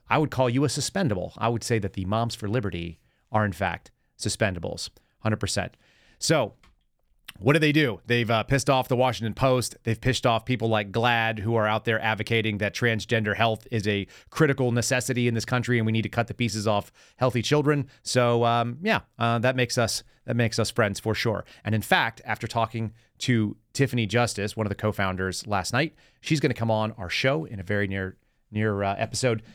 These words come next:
and we will get her take on all of this stuff. Why are we talking about them today, though? The entire Twitter space that I was in, resulting in, um, claims that I cannot quote Adolf Hitler, which I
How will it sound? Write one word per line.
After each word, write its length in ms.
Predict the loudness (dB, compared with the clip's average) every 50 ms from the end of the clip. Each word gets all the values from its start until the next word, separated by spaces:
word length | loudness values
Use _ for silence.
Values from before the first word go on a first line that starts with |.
| -20 _ _ -4
and 120 | 0 2
we 80 | 4 4
will 120 | 4 4
get 180 | 2 0 0 0
her 120 | 0 -2
take 260 | 0 2 0 0 2
on 100 | 0 -2 0
all 220 | 2 2 2 2
of 80 | 2 0
this 140 | -2 -4
stuff. 340 | -2 -2 -2 -2 -2 -4 -10 -20 -20 -20 -20 -20 -20 -20 -20 -20 -20 -20 -20 -12
Why 520 | -4 2 2 4 4 4 2 2 0 0 0
are 320 | 0 0 0 2 2 2 2
we 120 | 0 0
talking 300 | 0 2 0 0 0 0
about 220 | 0 0 0 0
them 220 | 0 0 0 0 0
today, 280 | 0 0 2 2 0
though? 200 | 0 -4 -8 -10 -14 -20 -8 -2
The 80 | 0 0
entire 420 | 0 2 2 2 2 2 0 -2
Twitter 340 | -4 -6 -2 0 2 2 2
space 280 | 2 0 0 -2 -2 0
that 120 | -2 -2 -2
I 20 |
was 160 | -2 -2 -2
in, 240 | -2 -4 -4 -4 -6 -8
resulting 480 | -8 -4 0 0 0 0 0 0 -2 -2
in, 340 | -2 -2 -2 -2 -2 -2 -4 -6 -6
um, 280 | -4 -4 -4 -4 -6
claims 320 | -6 -2 0 2 2 2 2
that 100 | 0 -2
I 60 | -2
cannot 340 | -2 0 0 0 -2 -2 -2
quote 260 | -2 0 0 -2 -4 _ _ -2
Adolf 300 | 0 0 0 0 -2 -2
Hitler, 280 | -4 -2 -2 -4 -4
which 200 | -6 -8 -10 -6
I 240 | -4 -4 -4 -4 -6